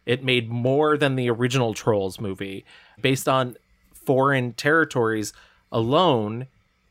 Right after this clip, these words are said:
it ends up pulling in forty-four point seven million. So it was a gamble that really paid off.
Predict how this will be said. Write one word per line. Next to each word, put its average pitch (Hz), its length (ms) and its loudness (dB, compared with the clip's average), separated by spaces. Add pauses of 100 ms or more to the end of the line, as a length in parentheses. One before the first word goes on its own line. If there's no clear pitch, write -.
it 131 160 2
ends 127 240 0
up 123 160 0
pulling 120 320 -2
in 107 440 -2 (180)
forty-four 127 540 0
point 110 280 -6
seven 139 540 2
million. 101 420 -4 (360)
So 160 420 0 (840)
it 175 120 2
was 202 160 0
a 214 40 4
gamble 180 320 0
that 185 160 0
really 156 340 2
paid 139 280 0
off. - 440 -6